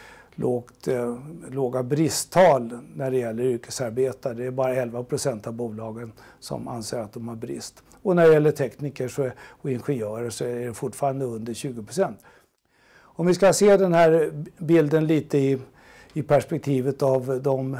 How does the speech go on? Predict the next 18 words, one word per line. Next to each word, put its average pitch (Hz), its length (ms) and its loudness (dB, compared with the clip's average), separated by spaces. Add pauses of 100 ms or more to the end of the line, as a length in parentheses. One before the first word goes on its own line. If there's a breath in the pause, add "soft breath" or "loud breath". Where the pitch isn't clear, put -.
(340 soft breath)
positiva 165 640 2
siffror 139 460 -2
som 147 160 -6
kom 131 300 -6
från 135 200 -8
Centralbyrån 165 840 2
när 156 100 2
det 143 60 2
gäller 131 240 0
produktion 131 580 -4
och 131 160 -8
order 123 260 -4
i 139 60 -2
januari, 151 640 0 (320 loud breath)
så - 140 -8
vill 151 140 0
jag 143 160 4
då 156 300 4